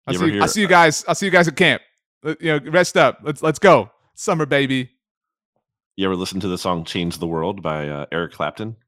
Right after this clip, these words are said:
Speaker 1: Um,
Speaker 2: It's a
Speaker 1: no.
Speaker 2: great song. Listen to it after this podcast. Really good song. Um,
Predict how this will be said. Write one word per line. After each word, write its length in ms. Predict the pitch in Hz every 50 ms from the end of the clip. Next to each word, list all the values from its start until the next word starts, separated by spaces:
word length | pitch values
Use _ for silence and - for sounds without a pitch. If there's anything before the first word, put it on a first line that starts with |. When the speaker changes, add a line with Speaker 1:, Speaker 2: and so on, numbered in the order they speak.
| _ _ _ _ _ _ _ _ _ _ _ _ _ _ _ _ -
Speaker 1:
Um, 840 | 123 120 117 120 117 117 113 113 113 113 113 110 110 110 110 110 113
Speaker 2:
It's 140 | 120 120 110
a 20 |
Speaker 1:
no. 40 | 101
Speaker 2:
great 180 | 92 76 69 -
song. 320 | - 92 95 87 76 - _ -
Listen 220 | - - 151 135
to 100 | 123 120
it 80 | 110 -
after 240 | 98 104 - 110 101
this 120 | 92 -
podcast. 440 | - 107 101 - - - - - -
Really 160 | 95 92 95
good 140 | 95 90 -
song. 220 | - 98 82 76 _ _ - - - _ -
Um, 440 | - 101 101 104 107 98 95 95